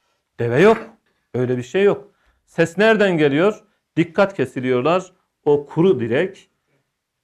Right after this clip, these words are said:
devenin ağlaması gibi ağlıyor. Ses oradan geliyor. O kuru direkten. O tespit edilince bütün sahabeler de başlıyor ağlamaya. Ve Hazreti Peygamber minberden iniyor.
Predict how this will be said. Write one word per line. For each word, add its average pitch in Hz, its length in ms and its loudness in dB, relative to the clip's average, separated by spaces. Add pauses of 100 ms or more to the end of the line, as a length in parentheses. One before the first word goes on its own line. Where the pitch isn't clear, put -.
devenin 131 440 0
ağlaması 117 600 -4
gibi 113 240 -8
ağlıyor. 90 760 -14 (180)
Ses 147 340 -10
oradan 110 440 -10
geliyor. 78 560 -20 (420)
O 135 140 -10
kuru 117 260 -10
direkten. 87 440 -16 (680)
O 202 260 2
tespit 143 400 -2
edilince 170 680 -2 (220)
bütün 165 220 -8
sahabeler 117 640 -4
de 156 240 -2 (280)
başlıyor 127 420 -4
ağlamaya. 87 560 -14 (1000)
Ve 156 40 4
Hazreti 208 380 2
Peygamber 190 600 2 (120)
minberden 156 560 -2
iniyor. 135 680 -6